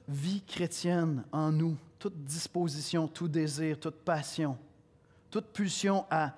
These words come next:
faire comme Jésus, à suivre Jésus, à imiter Jésus, nous vient de l'Esprit de Dieu. C'est l'Esprit de Dieu qui produit en nous cette vie-là. Par nous-mêmes, on serait incapable de le vivre.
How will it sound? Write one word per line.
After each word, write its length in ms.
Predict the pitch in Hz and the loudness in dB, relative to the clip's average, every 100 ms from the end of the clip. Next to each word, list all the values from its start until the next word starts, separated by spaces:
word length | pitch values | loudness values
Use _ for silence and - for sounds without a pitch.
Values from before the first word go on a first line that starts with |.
| - - | -14 -20
faire 500 | - 196 202 175 - - | 0 2 4 2 -2 -4
comme 280 | - 214 190 | 4 6 6
Jésus, 480 | 156 175 147 160 160 - - | 4 2 2 0 -2 -6 -4
à 120 | 151 | -2
suivre 400 | - - 214 196 | 0 4 4 4
Jésus, 320 | 170 170 170 | 4 2 2
à 100 | 160 | 4
imiter 440 | 175 208 208 - 190 | 6 6 6 4 0
Jésus, 380 | 165 139 165 156 - - | 0 -2 -4 -6 -12 -4
nous 100 | 147 | -4
vient 180 | 135 147 | 0 0
de 60 | 135 | 0
l'Esprit 320 | 127 - 113 | -4 -8 -10
de 80 | 110 | -10
Dieu. 220 | - 95 - _ _ - - - - - - - | -12 -18 -20 _ _ -20 -20 -20 -20 -20 -20 -20
C'est 160 | - 139 | -4 0
l'Esprit 560 | 151 170 175 - 156 151 | 2 2 0 -4 -4 -2
de 100 | 139 | -2
Dieu 200 | 127 143 | -2 -6
qui 120 | - | -6
produit 400 | - 131 123 131 | -4 -4 -2 -2
en 100 | 123 | 0
nous 140 | 127 | -2
cette 260 | 131 120 120 | -2 -6 -8
vie-là. 440 | 120 123 120 143 - - - - _ - | -8 -4 -2 -4 -6 -20 -20 -20 _ 0
Par 200 | 180 170 | 2 4
nous-mêmes, 500 | 180 165 160 180 180 143 | 4 4 4 2 -2 -6
on 80 | |
serait 240 | - 143 - | -4 -4 -2
incapable 540 | 151 139 135 147 139 127 | -2 0 0 0 0 0
de 80 | 131 | -4
le 100 | 127 | -2
vivre. 420 | 147 139 - | -4 -4 -6